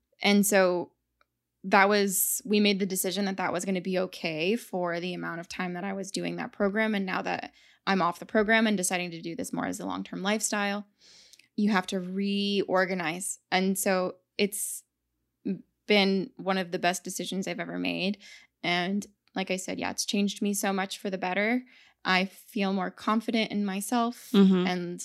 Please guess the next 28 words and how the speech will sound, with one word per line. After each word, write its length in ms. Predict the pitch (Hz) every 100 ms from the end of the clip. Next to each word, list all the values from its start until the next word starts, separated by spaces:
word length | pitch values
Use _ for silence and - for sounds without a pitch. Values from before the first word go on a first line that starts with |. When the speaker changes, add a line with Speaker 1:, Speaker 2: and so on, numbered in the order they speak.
| -
Speaker 1:
how 180 | 202 185
I 100 | 180
show 240 | - 196
up 200 | 190 - - -
to, 480 | 196 180 190 190 - -
n-, 220 | 196 226 -
like, 240 | 180 165
s-, 260 | - - - _ _ _ _ _ _ _
the 120 | - -
edge 180 | 185
of 120 | 196 -
my 100 | -
comfort 440 | 220 233 226 220
zone. 400 | 208 202 202 202 - - - _ _ 196
And 560 | 190 185 180 175 202 - _ _
I 140 | 190 190
also 220 | 185 190
feel 200 | 185 185
like 160 | 185 180
I 80 |
have 300 | 190 175 170
some 500 | - 180 175 170 175 - -
more 200 | 202 190
understanding 880 | 190 190 185 185 185 196 190 196 196 -
of 240 | - - -
what 260 | - 208 196
I 120 | 185
need, 580 | 196 180 175 185 190